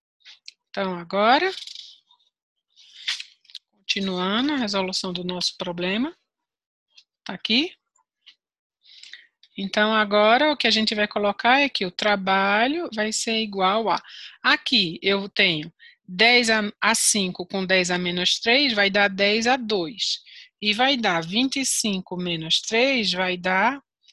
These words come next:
é, vinte e dois, não é isso? Então, vai ficar vinte e dois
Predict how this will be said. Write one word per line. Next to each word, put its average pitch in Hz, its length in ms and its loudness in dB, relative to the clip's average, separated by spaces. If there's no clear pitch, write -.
é, 165 720 -4
vinte 208 300 -2
e 302 40 -4
dois, 202 520 -4
não 175 140 -12
é 180 80 -6
isso? 349 280 -6
Então, 196 300 -4
vai 208 120 -2
ficar - 360 -6
vinte 202 540 0
e 175 40 -12
dois 180 760 -4